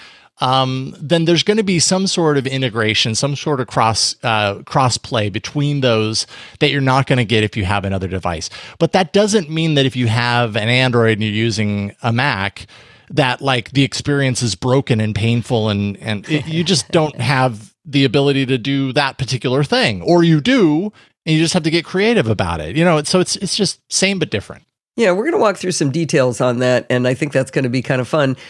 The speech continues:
Speaker 2: Let's start a little bit, uh, back farther in time, further in time. Uh, how long have you been a Mac user, and what kind of Mac are you sporting these days?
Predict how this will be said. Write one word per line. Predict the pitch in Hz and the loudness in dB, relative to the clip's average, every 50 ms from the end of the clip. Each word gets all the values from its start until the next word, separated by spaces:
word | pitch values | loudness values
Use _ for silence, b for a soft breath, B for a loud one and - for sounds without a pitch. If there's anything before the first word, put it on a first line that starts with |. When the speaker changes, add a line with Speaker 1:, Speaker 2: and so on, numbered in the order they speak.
| B B - - | B B -12 -8
Speaker 2:
Let's | - 196 220 226 - | -4 -2 -2 -2 0
start | - 240 226 208 | 0 0 2 2
a | |
little | 202 214 214 202 | 4 2 2 2
bit, | 185 185 - - - | 2 0 -2 -2 0
uh, | - 156 143 143 143 | 2 2 4 2 2
back | 131 - 156 147 151 151 - - | 0 0 0 0 0 -2 -4 -10
farther | - - - - - - - - 160 156 160 160 156 147 143 135 | -18 -18 -20 -20 -20 -12 -4 0 2 2 2 2 0 0 0 0
in | 131 127 | 0 -2
time, | 123 - 165 151 135 131 131 127 131 139 | -2 0 0 0 2 2 0 0 -2 -2
further | 135 - - 170 175 147 131 | -4 -4 -6 -4 -2 -2 -2
in | 131 135 | -2 -2
time. | - 143 123 127 127 120 B B B B B _ - | -2 -2 -2 -2 -2 -6 B B B B B _ 0
Uh, | 160 151 143 123 - - _ _ _ - | 2 2 2 0 -2 -6 _ _ _ -4
how | 165 202 233 | 0 0 2
long | 277 294 277 | 2 0 0
have | 254 233 | 0 0
you | 254 | 0
been | 220 247 233 | 0 0 2
a | |
Mac | 208 190 196 196 - - | 2 0 -2 -2 -2 -2
user, | 160 156 131 110 127 127 | -2 0 0 0 0 0
and | 131 131 | 0 0
what | 139 147 | -2 -2
kind | - 170 151 156 | 0 0 0 2
of | 135 123 110 - | 0 -2 -4 -2
Mac | - 131 139 160 151 - | 0 0 0 0 0 0
are | 123 | 0
you | 135 131 127 | 0 0 -2
sporting | - - - - 147 143 - 123 | -4 -4 -2 0 0 0 0 0
these | 123 127 127 117 | 0 -2 -2 -4
days? | - 120 120 113 117 113 - - | -4 -2 -2 -2 -4 -6 -10 -14